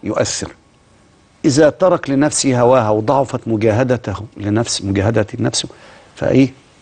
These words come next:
يبقى الوسوسة هي اللي تغلب. المعيار الثاني في أنواع الوسوسة إن من جهة الشهوات وهيجانها بحسب علم الإنسان، كلما كان علمه يقينياً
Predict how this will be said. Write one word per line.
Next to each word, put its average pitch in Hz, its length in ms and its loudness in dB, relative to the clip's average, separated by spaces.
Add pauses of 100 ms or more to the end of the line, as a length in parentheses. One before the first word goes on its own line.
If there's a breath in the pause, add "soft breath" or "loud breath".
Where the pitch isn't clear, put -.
(200)
يبقى 117 340 0 (460)
الوسوسة 110 520 0
هي 107 120 0
اللي 104 100 -2
تغلب. - 260 -8 (2250 loud breath)
المعيار 127 540 6
الثاني 123 580 2 (600)
في 113 240 -4
أنواع 147 280 2
الوسوسة 120 640 0 (840 soft breath)
إن 143 240 8
من 123 200 4
جهة 120 300 4
الشهوات 127 640 0
وهيجانها 101 640 -2 (600 soft breath)
بحسب 123 380 0
علم 117 280 2
الإنسان، 104 480 -4 (380 loud breath)
كلما 151 320 4
كان 151 300 2
علمه 135 480 4
يقينياً 113 720 2